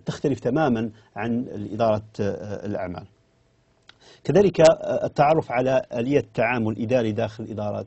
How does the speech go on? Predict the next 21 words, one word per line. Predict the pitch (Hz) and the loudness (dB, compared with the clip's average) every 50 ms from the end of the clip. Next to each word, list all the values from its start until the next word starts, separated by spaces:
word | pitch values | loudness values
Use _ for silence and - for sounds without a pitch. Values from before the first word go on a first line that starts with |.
| - - | -10 -10
آه، | 104 95 95 | -10 -10 -10
الحكومية، | 95 - - - - 120 117 110 107 104 123 165 190 - _ _ - - _ _ _ - | -12 -14 -16 -14 -12 -10 -8 -6 -6 -6 -6 -6 -8 -10 _ _ -20 -20 _ _ _ -8
آه، | 110 110 | -8 -8
فهناك | 107 - - 120 131 143 143 131 - 131 123 120 120 - _ _ _ _ _ _ _ - | -6 -6 -6 -4 -2 -2 -2 -2 -2 -2 -2 -2 -2 -4 _ _ _ _ _ _ _ -2
آليات | 123 127 127 143 147 120 - | 0 0 2 2 0 0 0
كثيرة | - 117 - 135 120 110 113 113 110 - - | -4 -8 -6 -4 -4 -2 -2 -2 -2 -4 -6
يمكن | 117 120 120 117 - - 113 113 | -8 -8 -8 -8 -6 -6 -6 -6
نقول، | 110 107 - 139 127 113 104 - - - _ _ _ _ - - - | -6 -6 -4 -2 0 0 -2 -2 -6 -14 _ _ _ _ -20 -20 -16
آه، | 107 107 101 98 | -12 -12 -10 -10
بيروقراطية، | 98 98 110 135 135 131 123 - 127 113 107 110 117 113 104 107 113 135 - - - _ _ _ - 107 | -8 -4 0 0 0 0 0 0 0 -2 -2 -2 -6 -6 -6 -6 -6 -8 -10 -14 -20 _ _ _ -14 -10
آه، | 107 107 110 | -8 -6 -4
مع | 113 120 123 | -4 -2 -2
أن | 135 127 | 0 0
المصطلح | 120 127 110 110 113 113 110 123 127 - - 135 117 110 | 0 -2 -2 -4 -6 -6 -4 -6 -4 -4 -4 -4 -4 -4
بيروقراطية | 110 120 123 123 120 113 - 127 127 | -4 -2 -2 0 -2 -2 -2 -2 0
لا | 120 135 | 2 2
يجب | 139 110 123 127 120 | 0 0 -2 -4 -6
فقط | - - 127 - 135 - | -6 -8 -8 -8 -10 -10
أن | - 123 123 | -6 -4 -4
ينظر | 123 127 117 117 120 | -2 -2 -2 -2 -2
إليه، | 135 123 127 143 131 120 123 123 120 117 | -2 0 2 2 2 2 2 2 0 0